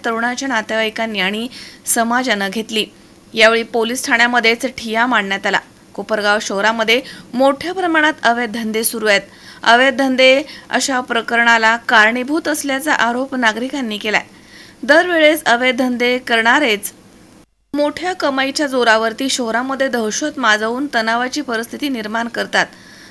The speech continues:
दरम्यान, जमाव आक्रमक झाल्यानं तणावाची परिस्थिती पाहता आणि घटनेचं गांभीर्य ओळखून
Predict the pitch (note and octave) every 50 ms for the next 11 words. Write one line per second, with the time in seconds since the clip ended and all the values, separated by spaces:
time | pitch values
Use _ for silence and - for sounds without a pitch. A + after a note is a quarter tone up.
0 | - - A#3 A#3+ A#3 A#3+ B3 C4+ D#4 - - - - - - - A3 C4 C4 C4+
1 | C#4+ D#4 E4 - - G#3+ A3 A3 - C4 C#4+ D#4+ F4 E4+ - F4 C#4 C#4+ D4 C#4
2 | C#4 C4+ C4+ C4 C4+ C#4 C4+ C4+ B3 A#3+ A#3+ A#3+ A#3+ B3 B3 - C4+ - A#3+ A#3
3 | B3 A#3 - A#3 - B3 A#3 - - G#3+ G#3 A3 - - F#3 F3 - - G#3+ A3
4 | A3+ A3 A3+ A3 A3 A3+ A#3 C4+ D4 D#4 D#4+ C4+ A#3+ G3+ G3+ G#3+ G#3+ A3+ B3 C#4
5 | E4 D#4+ C4+ A3 A3 - B3+ D#3+